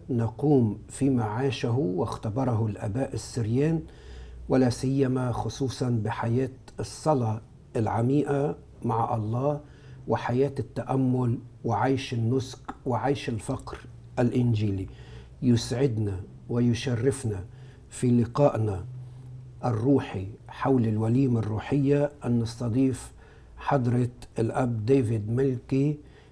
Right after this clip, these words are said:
ليحدثنا بزواته الروحية اللي أتمنى تكون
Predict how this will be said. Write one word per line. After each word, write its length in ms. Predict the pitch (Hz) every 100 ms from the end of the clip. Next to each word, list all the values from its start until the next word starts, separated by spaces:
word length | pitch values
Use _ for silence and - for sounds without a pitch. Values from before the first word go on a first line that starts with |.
| -
ليحدثنا 920 | 117 117 110 - 113 113 151 135 117
بزواته 720 | 101 110 104 117 123 143 - 107
الروحية 760 | 113 113 - 139 131 131 131 - - - - - -
اللي 320 | 123 120 104
أتمنى 640 | 110 131 139 123 117 120 113 -
تكون 500 | 117 - 135 135 131